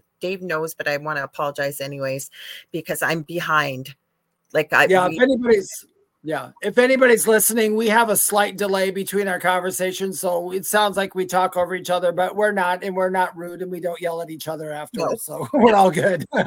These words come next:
Speaker 2: Yeah.
Speaker 1: Hi, Kelly. I, I don't think we said hi, but she said hi a couple times, and then she said, "Oh my goodness, it's getting better." I don't know what that means, but thank you. <laughs>
Speaker 2: Oh, about all the cards and all the fun, all the fun deck cards.
Speaker 1: We talked
Speaker 2: I'm not
Speaker 1: about what y'all wanna talk about.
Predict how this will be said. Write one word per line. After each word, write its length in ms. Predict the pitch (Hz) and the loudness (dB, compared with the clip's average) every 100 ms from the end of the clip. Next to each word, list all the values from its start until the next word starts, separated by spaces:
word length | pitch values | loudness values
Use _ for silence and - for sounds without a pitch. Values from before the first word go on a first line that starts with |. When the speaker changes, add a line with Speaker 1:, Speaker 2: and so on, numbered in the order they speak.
| 254 185 214 185 | 0 0 -2 -4
Speaker 2:
Yeah. 260 | 190 143 - 202 127 - - - | -6 -6 -12 -16 -20 -20 -20 -12
Speaker 1:
Hi, 380 | - 254 294 381 349 | 2 4 4 2 2
Kelly. 320 | 285 277 285 | 4 6 4
I, 160 | 294 - | 2 2
I 100 | 240 247 | 0 0
don't 180 | 302 330 | -2 -6
think 160 | 320 | -8
we 100 | 285 | -8
said 260 | - 285 277 | -4 -4 -2
hi, 480 | 269 214 185 185 196 | 4 4 6 2 -2
but 160 | 190 | -6
she 140 | - 220 | -6 -8
said 200 | - 220 | -6 -4
hi 180 | 208 214 | 0 0
a 60 | 208 | -2
couple 260 | 214 208 | -8 -10
times, 560 | - 202 170 165 180 175 | -4 0 0 -2 -8 -12
and 80 | 175 | -12
then 100 | 180 | -12
she 120 | - | -10
said, 160 | - 180 | -10 -8
"Oh 120 | 196 | -6
my 120 | 185 | -6
goodness, 400 | 190 190 160 131 | -8 -8 -8 -10
it's 160 | - - | -12 -4
getting 260 | 185 165 | -4 -4
better." 380 | 156 156 127 135 - | -8 -8 -8 -14 -14
I 60 | |
don't 140 | 156 165 | -12 -12
know 80 | 160 | -12
what 120 | 156 | -12
that 200 | 151 151 | -12 -14
means, 260 | 131 139 - | -18 -20 -20
but 140 | - - | -20 -16
thank 240 | 175 - | -16 -12
you. 180 | - - | -2 0
<laughs> 80 | - | 0
Speaker 2:
Oh, 140 | 175 175 | -2 -2
about 240 | 165 165 | -6 -6
all 160 | 170 175 | -4 0
the 140 | 175 - | 0 2
cards 400 | 170 175 180 151 | 2 4 2 -2
and 100 | 175 | -2
all 100 | 175 | -2
the 120 | 165 | -2
fun, 300 | - 170 165 | 0 0 0
all 180 | 170 165 | -2 -2
the 140 | 165 | -2
fun 360 | - 175 170 147 | 0 0 0 -2
deck 280 | 151 165 - | -4 -4 -8
cards. 640 | - 151 151 143 131 - _ _ | -10 -10 -10 -14 -18 -20 _ _
Speaker 1:
We 240 | 262 392 440 | 2 2 4
talked 240 | 508 285 | 6 6
Speaker 2:
I'm 60 | 320 | 6
not 100 | 311 | 2
Speaker 1:
about 240 | 494 453 | 4 4
what 160 | 392 359 | 2 -2
y'all 300 | - 330 403 | 2 2 2
wanna 240 | 403 359 330 | 0 0 -2
talk 380 | - 202 196 | 2 2 2
about. 640 | 208 160 143 127 - - | -2 -2 -2 -4 -10 -18